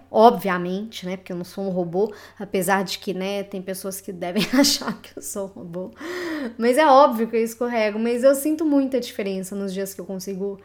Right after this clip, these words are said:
é, desenvolver, desembolar minha rotina dos dias que eu não consigo. É, pra mim, assim, é muito clara essa diferença.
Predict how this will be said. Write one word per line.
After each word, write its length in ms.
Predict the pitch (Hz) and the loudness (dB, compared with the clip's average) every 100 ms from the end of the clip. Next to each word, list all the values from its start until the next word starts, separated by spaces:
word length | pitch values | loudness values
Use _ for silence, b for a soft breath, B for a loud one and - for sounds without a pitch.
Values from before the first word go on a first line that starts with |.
| b b - | b b -4
é, 200 | 190 185 | -2 0
desenvolver, 580 | 185 202 190 175 175 190 | 0 0 0 0 0 0
desembolar 420 | 190 180 175 185 | 0 0 0 0
minha 140 | 185 | -2
rotina 380 | 180 175 185 185 | -6 -8 -8 -6
dos 200 | 180 180 | -6 -8
dias 200 | 180 185 | -8 -10
que 100 | - | -10
eu 40 | |
não 100 | 185 | -10
consigo. 520 | 180 190 190 185 - - | -10 -10 -10 -12 -12 -10
É, 240 | - 185 | -2 -2
pra 200 | 180 185 | -2 -6
mim, 140 | 185 196 | -6 -4
assim, 220 | 196 175 | -6 -6
é 20 | |
muito 420 | 185 196 208 208 | -4 -2 -4 -6
clara 420 | 226 - 175 160 165 | -12 -6 -4 -4 -8
essa 180 | - | -12
diferença. 640 | 175 - - - - - | -14 -12 -12 -12 -14 -18